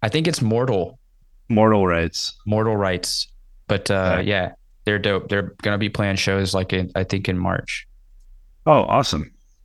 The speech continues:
Speaker 1: Well, uh, cheers.
Speaker 2: Cheers, buddy.
Speaker 1: Sorry that you're, uh, suffering over there.
Speaker 2: That's okay, man. Could be worse.
Speaker 1: Could be worse. I'm trying to think of what would be worse than the scenario that you described to me.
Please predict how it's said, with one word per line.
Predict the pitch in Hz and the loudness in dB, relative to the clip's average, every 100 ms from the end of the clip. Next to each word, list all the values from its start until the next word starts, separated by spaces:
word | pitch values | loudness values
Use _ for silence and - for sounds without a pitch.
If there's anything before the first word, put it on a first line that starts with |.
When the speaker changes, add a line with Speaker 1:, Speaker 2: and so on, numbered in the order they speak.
| - - - _ _ | -20 -20 -20 _ _
Speaker 1:
Well, | 110 110 | -2 0
uh, | 110 104 101 | 0 0 0
cheers. | - 131 113 - _ _ - - _ _ _ - _ | 0 -2 -4 -8 _ _ -20 -20 _ _ _ -20 _
Speaker 2:
Cheers, | 127 98 | 0 0
buddy. | 92 101 - - _ _ _ _ _ _ - _ | 0 -2 -4 -14 _ _ _ _ _ _ -20 _
Speaker 1:
Sorry | - 101 101 104 | -4 0 0 0
that | 104 | -2
you're, | 101 104 104 | -2 0 0
uh, | 101 101 101 113 - - - | 0 -2 -4 -8 -18 -20 -10
suffering | - 110 - 98 | -4 -4 -2 -2
over | 95 90 | 0 0
there. | 90 90 - _ _ _ _ _ _ | -2 -4 -8 _ _ _ _ _ _
Speaker 2:
That's | - - | -10 -6
okay, | - - 80 | -4 0 0
man. | 78 78 - - - - - _ _ _ | 2 0 -4 -16 -20 -20 -20 _ _ _
Could | - | 2
be | 110 | 4
worse. | 92 92 90 - - _ _ - _ _ - | 6 2 0 -4 -10 _ _ -20 _ _ -6
Speaker 1:
Could | 135 117 | -4 -2
be | 120 | 0
worse. | 110 110 107 98 - - | 0 0 0 -2 -6 -4
I'm | 107 | -2
trying | 98 117 | 0 0
to | 110 | 0
think | 120 | 0
of | 110 98 | 0 0
what | 101 | 0
would | 107 | 2
be | 101 101 | 0 0
worse | 92 98 95 - | 0 0 -2 -2
than | 95 95 | -2 0
the | 98 | 0
scenario | - 95 98 98 | 0 0 0 0
that | 95 | 0
you | 95 | 0
described | 92 - 98 98 95 | -2 -2 0 -2 -2
to | 92 | -2
me. | 90 87 | -2 -6